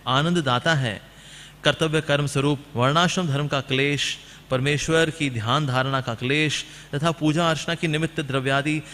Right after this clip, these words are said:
संग्रह की चेष्टा का क्लेश, इनमें से कोई भी क्लेश नाम साधक को नहीं उठाना पड़ता।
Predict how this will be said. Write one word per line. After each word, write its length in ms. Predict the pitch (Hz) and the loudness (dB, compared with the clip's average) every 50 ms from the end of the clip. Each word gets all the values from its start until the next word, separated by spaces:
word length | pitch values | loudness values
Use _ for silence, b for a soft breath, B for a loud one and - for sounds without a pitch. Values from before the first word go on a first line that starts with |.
| B B B | B B B
संग्रह 340 | - 135 131 127 135 143 | -4 -2 0 2 2 2
की 160 | 147 139 139 127 | 0 0 -4 -4
चेष्टा 400 | - - 135 127 - - 160 151 | -2 0 -2 0 0 -2 -2 -2
का 100 | 135 123 | -2 -4
क्लेश, 480 | - 120 120 135 147 151 143 - - - B B B B B B | -4 -2 -2 -2 0 -2 -2 -4 -8 -10 B B B B B B
इनमें 180 | 165 175 185 190 | -2 0 0 2
से 120 | 175 202 | 0 0
कोई 280 | 190 - 175 175 185 185 | 0 2 4 4 4 4
भी 140 | 190 214 | 2 0
क्लेश 420 | - 170 170 175 185 190 - - 151 | 0 0 0 0 0 0 -2 -2 -2
नाम 260 | 143 139 147 156 160 | 0 0 0 0 0
साधक 320 | - 147 139 139 151 147 | 0 -2 0 0 -2 -2
को 120 | - 165 156 | -2 -2 -2
नहीं 300 | 139 127 123 143 156 156 | -2 0 0 0 0 -2
उठाना 400 | - 135 117 120 117 117 123 123 | -4 -4 -4 -2 -2 0 -2 -2
पड़ता। 360 | - 117 110 - - 104 - | -2 -4 -6 -4 -4 -6 -6